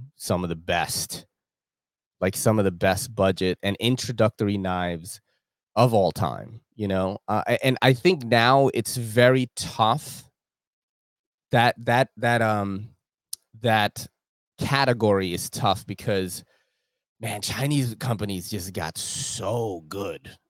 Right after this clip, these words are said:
at making budget knives, bro. Like, it's insane what you could get for under fifty dollars now. You know, I did a budget knife series two weeks ago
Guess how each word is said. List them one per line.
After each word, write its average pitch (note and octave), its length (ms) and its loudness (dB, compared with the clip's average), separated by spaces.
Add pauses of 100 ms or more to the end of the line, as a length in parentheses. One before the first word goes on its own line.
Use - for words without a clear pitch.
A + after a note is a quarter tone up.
at G2 120 -10
making F#2 420 -6
budget D#2 340 -8
knives, D2 340 -10
bro. C#2+ 320 -10 (100)
Like, E2+ 300 -4 (1120)
it's B2+ 200 0
insane C3+ 600 2
what G#2 100 2
you G2 100 0
could F#2 180 -4
get F2 260 -2
for - 140 -4
under D#2+ 180 -4
fifty - 320 -8
dollars A1 420 -8
now. - 460 -12
You G#2 100 -2
know, G2 140 0
I G2 140 4
did C3+ 140 4
a A#2 60 6
budget A2 400 0
knife G2+ 260 -2
series F#2 800 -4 (800)
two B2+ 180 0
weeks A2 320 -2
ago F2 460 0